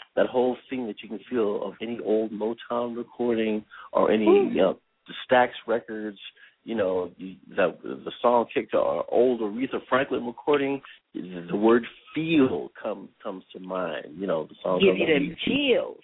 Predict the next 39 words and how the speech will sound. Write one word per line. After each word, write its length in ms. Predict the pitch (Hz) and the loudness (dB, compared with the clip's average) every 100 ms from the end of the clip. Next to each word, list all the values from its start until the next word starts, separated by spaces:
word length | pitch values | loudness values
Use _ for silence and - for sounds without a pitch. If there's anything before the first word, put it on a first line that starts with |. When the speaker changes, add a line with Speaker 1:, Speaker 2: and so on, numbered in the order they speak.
| - - | -20 -16
Speaker 2:
Give 140 | 180 | -12
you 80 | 175 | -10
them 200 | - 107 | -2 4
Speaker 1:
Right. 280 | - - 285 | 4 6 4
Speaker 2:
chills. 320 | 208 - - _ _ _ 185 | 2 0 -8 _ _ _ -20
Mm-hmm. 400 | 185 190 196 110 | -20 -18 -2 4
Speaker 1:
And 160 | 113 | 4
it, 180 | 104 - _ - | 2 -4 _ -6
and 120 | 113 | -4
it's 80 | 98 - | -6 -8
kinda 200 | 170 196 | -8 -8
hard 320 | 165 185 196 | -8 -8 -8
to 60 | 180 | -10
get 180 | 175 - | -12 -8
that 220 | 156 - _ _ _ _ _ _ _ _ - | -8 -10 _ _ _ _ _ _ _ _ -8
feel 560 | 220 202 90 151 131 - _ _ _ _ _ _ - | -4 0 0 -2 -8 -16 _ _ _ _ _ _ -6
from 180 | 143 123 | -2 -2
a 300 | 110 104 101 _ - | -2 -6 -10 _ -10
drum 280 | 123 143 117 | -4 -2 -4
loop. 200 | 98 - - - _ - | -8 -12 -20 -20 _ -4
You 80 | |
know 100 | 131 | -2
what 100 | 139 | 0
I 500 | 139 - - - - | -2 -6 -4 -2 0
mean? 60 | 147 | 0
<laughs> 40 | |
Speaker 2:
Yes. 240 | 160 156 156 | 0 -4 0
Speaker 1:
You 80 | 127 | 2
know 60 | |
what 80 | 120 | 2
I 20 | 135 | 0
mean? 120 | 139 - | -8 -12
Speaker 2:
Yes. 280 | 156 147 147 _ | -12 -10 -12 _
I 100 | 165 170 | -8 -6
completely 420 | 160 156 165 156 | -6 -6 -6 -8
Speaker 1:
Yeah. 40 | |
Speaker 2:
agree 240 | 147 147 143 | -10 -10 -10
with 100 | 139 | -12
you. 180 | 135 | -14